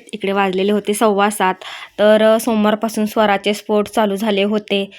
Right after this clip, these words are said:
सोमवारी, मंगळवारी प्रॅक्टिस होतं आणि finally बुधवारपासून स्पोर्ट चालू झाले होते. तर स्वरा इकडे रेडी झालेले आहे.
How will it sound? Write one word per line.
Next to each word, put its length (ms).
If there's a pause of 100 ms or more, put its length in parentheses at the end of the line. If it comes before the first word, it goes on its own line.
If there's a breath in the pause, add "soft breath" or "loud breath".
(200 loud breath)
सोमवारी, 380
मंगळवारी 540
प्रॅक्टिस 500
होतं 240
आणि 200
finally 460
बुधवारपासून 680 (120)
स्पोर्ट 320
चालू 220
झाले 240
होते. 200
तर 160
स्वरा 300
इकडे 200
रेडी 200
झालेले 320
आहे. 120